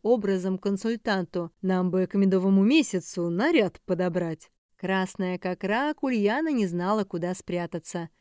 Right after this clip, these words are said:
Она без задней мысли отпустила тот комментарий, потому что обои ей очень сильно понравились. Посмотрела на Сашу, тот выгнул бровь, как бы говоря ей: «Слабачка».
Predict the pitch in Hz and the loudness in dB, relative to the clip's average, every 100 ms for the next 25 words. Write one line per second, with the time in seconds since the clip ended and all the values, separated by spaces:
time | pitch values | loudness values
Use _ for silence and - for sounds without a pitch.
0 | _ - - 190 208 190 196 220 339 311 | _ -14 0 4 4 2 -2 0 0 2
1 | 320 311 294 - 190 185 - 190 - 311 | 2 4 4 2 -2 -4 -2 -4 -2 -2
2 | 262 202 190 - 190 190 190 311 349 262 | 0 0 -4 -2 -2 0 -2 0 0 2
3 | 196 - - _ 220 233 240 247 - 226 | 0 -2 -18 _ -2 0 0 -2 -4 -2
4 | 240 226 226 339 320 247 226 226 - 320 | 0 0 4 6 6 4 0 -2 -2 -2
5 | - 311 294 - 302 294 277 302 294 294 | -2 -2 0 2 2 2 -2 -2 0 0
6 | 285 226 185 175 165 - _ _ 240 233 | 2 2 2 0 -4 -12 _ _ -4 -2
7 | 247 214 208 190 180 175 175 - 170 165 | 0 0 2 2 2 0 0 0 0 -6
8 | - 254 285 - _ - 415 403 220 262 | -6 -6 -6 -8 _ 4 4 4 0 0
9 | 226 202 175 185 269 320 - - 214 202 | 0 0 -2 -2 -2 -2 -4 -4 -2 4
10 | 196 202 226 247 240 180 170 160 _ _ | 4 6 4 2 2 2 0 -4 _ _
11 | - 233 254 254 220 185 - - 160 | -6 0 2 2 0 0 -4 -4 -8